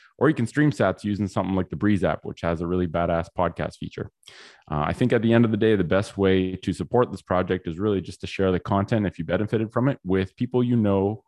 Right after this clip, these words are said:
who might be curious about Bitcoin. Uh, current Moscow time is twenty thirty-five at seven twelve, seven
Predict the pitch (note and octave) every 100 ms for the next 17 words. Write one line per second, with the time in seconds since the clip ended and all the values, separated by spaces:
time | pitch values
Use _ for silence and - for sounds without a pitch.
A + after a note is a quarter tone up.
0 | - F#2 F2 F2+ F2 - E2 D#2+ - D#2
1 | D#2 F2 - - - - _ - - -
2 | _ - F2+ F2+ D#3 C#3+ C3 B2+ G#2 F2+
3 | G#2+ E2 C#2+ - - A#2 A#2 - G2+ F2+
4 | - A#2+ C3 C3 - - - G#2 F#2+ -
5 | G2 F#2 E2 - E2+